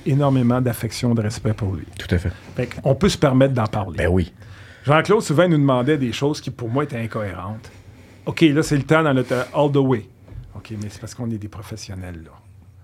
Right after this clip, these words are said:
Speaker 1: All the way.
Speaker 2: On
Speaker 1: All
Speaker 2: est
Speaker 1: the
Speaker 2: des
Speaker 1: way.
Speaker 2: adultes.
Speaker 1: Ok, all the
Speaker 2: <laughs> On
Speaker 1: way.
Speaker 2: est supposé
Speaker 1: All
Speaker 2: être des
Speaker 1: the way.
Speaker 2: professionnels.
Speaker 1: Ça pouvait marcher dans certaines occasions. Fait que là, il y avait une scène d'autobus. Puis Jean-Claude, euh, je sais pas comment, en quelles circonstances.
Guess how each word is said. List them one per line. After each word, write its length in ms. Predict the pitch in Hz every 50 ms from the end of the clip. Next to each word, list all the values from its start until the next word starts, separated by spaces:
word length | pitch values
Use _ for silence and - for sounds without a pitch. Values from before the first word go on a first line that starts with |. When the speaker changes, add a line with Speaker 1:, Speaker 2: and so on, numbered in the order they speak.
| - - _ - -
Speaker 1:
All 180 | 113 113 110
the 60 | 101 95
way. 200 | 85 80 85 85 - - - -
Speaker 2:
On 80 | - 139
Speaker 1:
All 60 | 147
Speaker 2:
est 60 | 143
Speaker 1:
the 20 |
Speaker 2:
des 160 | 127 131 117 101
Speaker 1:
way. 20 | 143
Speaker 2:
adultes. 460 | 143 117 101 107 110 156 170 - - 127
Speaker 1:
Ok, 80 | 120 -
all 160 | 240 240 -
the 260 | - - - - -
Speaker 2:
<laughs> 220 | 170 160 - 156 247
On 180 | 233 214 - -
Speaker 1:
way. 80 | 202 147
Speaker 2:
est 40 |
supposé 340 | - - 202 170 - - 170 160
Speaker 1:
All 40 |
Speaker 2:
être 60 | 139 139
des 60 | 160
Speaker 1:
the 40 | 127
way. 40 | 117
Speaker 2:
professionnels. 680 | - 135 117 - 120 104 - - 95 87 98 123 139
Speaker 1:
Ça 80 | 135 117
pouvait 280 | 120 - 135 135 185 208
marcher 320 | 208 185 - - - 208
dans 140 | 214 170 139
certaines 420 | - - 127 - - 139 127 110
occasions. 600 | 117 113 - 110 98 101 98 107 117 127 147 170 - _ - - - - - - - -
Fait 160 | _ - 131
que 120 | 127 - 170
là, 180 | 175 202 240
il 60 | 240 196
y 40 |
avait 160 | 151 139 160 160
une 80 | 165
scène 260 | - - 196 214 208
d'autobus. 840 | 170 160 135 - 143 127 110 104 117 131 143 - - - - - - - - - - - - - - - - - - -
Puis 120 | - 139
Jean-Claude, 560 | 120 156 156 151 147 - 175 190 196 202 196 170
euh, 280 | - - - - - 127 117 113 117 117 117 117 107 110 123 117 110 98 95 110
je 60 | -
sais 220 | 135 - - 135
pas 180 | 135 - 175 170 - - - - - - -
comment, 360 | - 202 185 180 180 180 180 180 -
en 100 | 151 131
quelles 200 | - 170 180 170
circonstances. 880 | - 160 143 - - 135 120 110 - - 139 143 151 175 170 - -